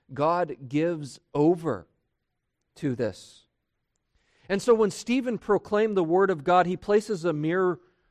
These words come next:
before them, and yet their eyes were blind to behold the vile wickedness that would have been their reflection. In Romans chapter eleven, verse seven, it says, "What then?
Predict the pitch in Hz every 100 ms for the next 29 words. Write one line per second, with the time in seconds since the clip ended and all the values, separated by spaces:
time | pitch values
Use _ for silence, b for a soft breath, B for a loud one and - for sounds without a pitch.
0 | b 139 160 151 - 175 190 156 156 156
1 | 151 147 160 180 160 151 - 151 165 156
2 | 135 143 120 139 139 139 123 131 123 117
3 | 139 131 117 _ _ _ _ _ _ _
4 | 123 113 139 135 117 127 131 123 117 107
5 | - - - _ _ _ _ _ _ _
6 | 123 117 123 117 113 120 113 107 101 _
7 | _ _ _ _ _ _ _ _ _ _
8 | _ _ 127 113 107 101 - 127 123 -
9 | - 101 95 _ _ _ _ _ _ _
10 | _ _ _ _ _ _ _ _ _ _
11 | _ - 120 139 143 120 - 139 127 127
12 | 113 127 135 120 117 - 147 147 131 120
13 | - 135 135 147 131 147 147 123